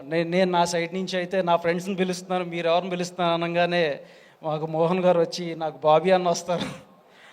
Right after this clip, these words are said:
అని చెప్తే I felt so happy. Thank you, thank you. I'm, uh, eagerly waiting for, uh, డాకు మహారాజ్. And yeah,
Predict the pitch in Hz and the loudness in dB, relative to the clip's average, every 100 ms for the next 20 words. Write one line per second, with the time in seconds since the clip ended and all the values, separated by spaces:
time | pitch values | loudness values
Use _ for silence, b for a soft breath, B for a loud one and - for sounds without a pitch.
0 | B 156 156 170 170 175 175 180 175 180 | B -8 -6 -6 -2 -2 0 -2 0 4
1 | 208 190 156 156 151 165 151 156 156 143 | 6 6 4 2 -8 -6 -8 -6 -8 -8
2 | 147 151 170 147 143 147 139 143 156 180 | -10 -6 -4 -4 -6 -8 -6 -6 -6 -6
3 | 190 180 151 151 165 156 147 131 139 131 | -6 -4 -4 -4 -6 -4 -6 -4 -8 -8
4 | 131 127 151 147 143 151 - b b b | -10 -12 -6 -6 -6 -8 -12 b b b
5 | b _ - 131 131 131 135 151 | b _ -20 -16 -14 -10 0 2